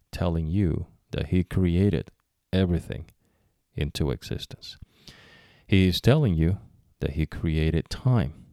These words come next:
He is telling you what he created on the first, second, third, fourth, fifth, sixth day.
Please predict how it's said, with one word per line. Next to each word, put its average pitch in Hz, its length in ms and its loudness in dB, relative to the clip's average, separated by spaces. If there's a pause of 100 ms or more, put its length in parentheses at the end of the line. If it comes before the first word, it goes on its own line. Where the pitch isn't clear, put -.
(360)
He 73 180 -2
is 71 160 -6
telling 104 380 0
you 71 220 -4 (880)
what 78 200 -2
he 82 140 0
created 78 600 -2 (120)
on 78 180 -6
the - 80 -12
first, 90 680 0 (300)
second, 78 580 -4 (720)
third, 78 520 0 (120)
fourth, 80 520 -2 (340)
fifth, - 540 -2 (580)
sixth - 400 -4
day. - 260 -14